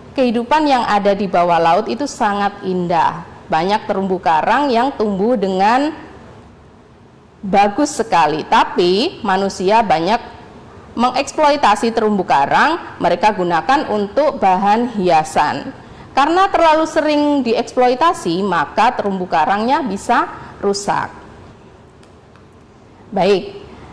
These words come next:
tadi kita sudah belajar tentang dampak-dampak pengaruh lingkungan. Nah,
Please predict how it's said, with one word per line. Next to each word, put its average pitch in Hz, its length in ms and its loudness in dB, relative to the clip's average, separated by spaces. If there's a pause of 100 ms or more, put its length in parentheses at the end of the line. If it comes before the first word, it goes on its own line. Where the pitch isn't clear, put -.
(360)
tadi 214 480 0
kita 185 240 0
sudah 180 320 -2
belajar 175 480 0
tentang 220 480 -2
dampak-dampak 175 800 0
pengaruh 185 480 0
lingkungan. 175 800 -2
Nah, 160 240 -2